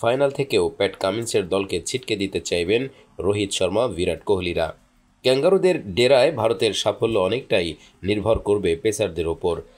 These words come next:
সিরিজ শুরুর মাসখানেক আগেই তাই ব্যাগি গ্রিনসদের হুঙ্কার ছুড়ে রাখলেন ভারতীয় স্পিড স্টার মোহাম্মদ শামি। স্পষ্ট করেই বললেন, "যতই ভারতের অ্যাওয়ে সিরিজ হোক না কেন, ফেভারিট কিন্তু টিম ইন্ডিয়াই।"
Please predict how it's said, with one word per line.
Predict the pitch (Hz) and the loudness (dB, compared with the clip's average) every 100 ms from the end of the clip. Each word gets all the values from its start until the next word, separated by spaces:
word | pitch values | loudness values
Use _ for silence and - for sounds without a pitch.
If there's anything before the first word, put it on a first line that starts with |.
| _ - | _ -10
সিরিজ | - 143 143 185 | -4 0 2 2
শুরুর | - 175 165 156 | 2 4 4 4
মাসখানেক | 104 127 156 151 127 - | 2 0 0 0 0 0
আগেই | 90 98 123 151 | 2 2 2 0
তাই | 117 90 78 - _ - | 2 0 -2 -12 _ -10
ব্যাগি | 80 110 120 143 160 - - | 4 6 6 2 0 -2 -8
গ্রিনসদের | 82 87 151 170 - 135 | -8 0 0 0 2 2
হুঙ্কার | 92 104 131 123 | 2 0 0 0
ছুড়ে | 101 - 92 | 0 0 0
রাখলেন | 90 95 123 127 95 | 2 0 0 -2 0
ভারতীয় | 90 113 113 104 | 0 0 0 0
স্পিড | - - 143 151 | 0 -4 -2 -2
স্টার | 104 - 90 80 | -2 0 0 0
মোহাম্মদ | 92 90 82 | -2 -2 -4
শামি। | - 98 95 90 78 _ _ - | -2 -2 0 -2 -4 _ _ -14
স্পষ্ট | - 110 - 101 | -4 -4 -2 -2
করেই | 82 85 | 0 -2
বললেন, | 76 95 104 120 117 - - 87 | -2 -2 2 0 -2 -12 -10 -2
"যতই | 120 120 185 | 0 2 0
ভারতের | 127 113 127 120 107 | 2 0 0 0 0
অ্যাওয়ে | 95 104 151 | 2 2 2
সিরিজ | 139 117 87 | 0 -2 -4
হোক | 82 - | -4 -4
না | 107 | -4
কেন, | 85 87 95 151 156 - _ - | -2 0 2 0 -2 -20 _ 0
ফেভারিট | 104 110 135 - | 2 4 0 -2
কিন্তু | - 131 101 82 - - _ | -4 -2 0 0 -4 -16 _
টিম | 104 92 - | -4 -4 -2
ইন্ডিয়াই।" | 95 95 92 78 76 | -4 -2 0 -2 -4